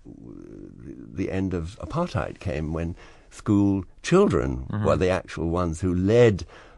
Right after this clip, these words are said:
Speaker 1: the final revolt against it. I mean, it's, uh, it is something, I think,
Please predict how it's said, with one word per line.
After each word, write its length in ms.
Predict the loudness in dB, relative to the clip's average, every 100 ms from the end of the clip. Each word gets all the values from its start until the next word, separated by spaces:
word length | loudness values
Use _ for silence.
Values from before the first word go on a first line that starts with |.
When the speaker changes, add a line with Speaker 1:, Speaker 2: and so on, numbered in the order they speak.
| -20
Speaker 1:
the 120 | -10 -4
final 420 | 0 0 2 0
revolt 480 | 0 2 2 2 -2
against 420 | -6 -8 -10 -10
it. 180 | -12 -12 -18 -10
I 80 | -6
mean, 180 | -4 -4
it's, 280 | -6 -12 -8
uh, 180 | -6 -6 -10 -20 -20 -20 -12
it 100 | -4
is 160 | -2 -2
something, 440 | -4 -4 -4 -6
I 100 | -6
think, 420 | -6 -8 -8 -14